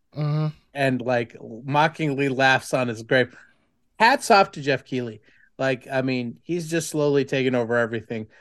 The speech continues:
Speaker 2: But, uh, yeah, this Summer Games Fest, uh, I will say, I don't know what your guys' overall impressions were, but it was very much, I could tell that he didn't have a lot to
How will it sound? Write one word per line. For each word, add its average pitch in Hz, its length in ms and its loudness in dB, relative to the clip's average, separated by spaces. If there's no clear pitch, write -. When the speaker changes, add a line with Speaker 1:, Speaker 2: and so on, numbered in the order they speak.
Speaker 2:
But, 131 400 0
uh, 123 400 2
yeah, 120 240 -4
this 131 280 -6
Summer 151 260 -2
Games 139 340 -2
Fest, 117 560 -2
uh, 120 800 -2
I 160 160 -2
will 233 200 0
say, 139 920 4
I 143 120 -2
don't 160 80 0
know 160 140 0
what 156 140 -4
your 147 120 -6
guys' 143 260 2
overall 139 360 0
impressions 139 840 -2
were, 131 720 -2
but 123 600 2
it 135 120 -4
was 131 580 -2
very 151 360 0
much, - 720 -4
I 147 100 -6
could 175 200 -2
tell 254 260 4
that 226 140 4
he 185 140 -4
didn't 190 240 4
have 185 120 4
a 165 40 0
lot 170 280 4
to 151 120 -6